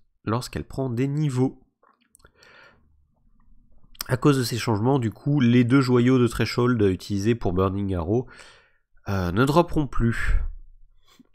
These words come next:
Et les, les copies existantes de, de Sudden Ignition, l'un des deux qui existait, euh, désactiveront le nouvel effet, euh,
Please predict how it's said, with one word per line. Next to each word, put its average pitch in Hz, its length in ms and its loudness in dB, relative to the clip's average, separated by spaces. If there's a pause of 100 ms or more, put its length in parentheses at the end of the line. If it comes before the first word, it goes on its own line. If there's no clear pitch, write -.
(140)
Et 87 140 -2
les, 85 240 -2
les 85 120 -6
copies - 220 -8
existantes 110 460 -4
de, 87 260 2
de 85 220 -4
Sudden 117 340 0
Ignition, 113 400 0
l'un 123 220 -2
des 101 120 -2
deux 101 140 -2
qui 104 120 -6
existait, 92 500 -6 (640)
euh, 87 80 -6
désactiveront 110 680 0
le 107 140 4
nouvel 101 280 2
effet, 107 460 0
euh, 82 400 -6